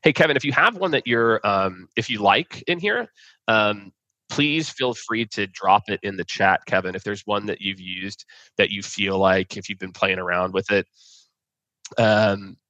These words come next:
yeah, I'd, I'd be curious to check it out too. I'm always checking these things out. So, okay,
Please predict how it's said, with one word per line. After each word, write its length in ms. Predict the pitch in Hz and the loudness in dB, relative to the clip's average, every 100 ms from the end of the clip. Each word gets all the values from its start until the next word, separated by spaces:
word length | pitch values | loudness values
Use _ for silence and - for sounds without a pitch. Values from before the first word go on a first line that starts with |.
| _ _ - | _ _ -2
yeah, 300 | 101 90 85 - | 2 2 0 0
I'd, 160 | 101 | 2
I'd 180 | 104 104 | 2 2
be 80 | 101 | -4
curious 300 | - 95 95 | -6 -6 -6
to 80 | 92 | -4
check 200 | 95 98 | -4 -2
it 80 | 92 | -2
out 140 | - | -2
too. 200 | - 92 | -6 -10
I'm 120 | 87 | -8
always 240 | 95 90 - | -6 -6 -6
checking 240 | 98 92 | -6 -8
these 160 | 90 - | -12 -12
things 200 | 92 92 | -6 0
out. 200 | 92 - - - - | 0 0 -12 -20 -8
So, 320 | - 131 120 _ _ - | 0 2 0 _ _ 0
okay, 280 | 156 98 | 2 2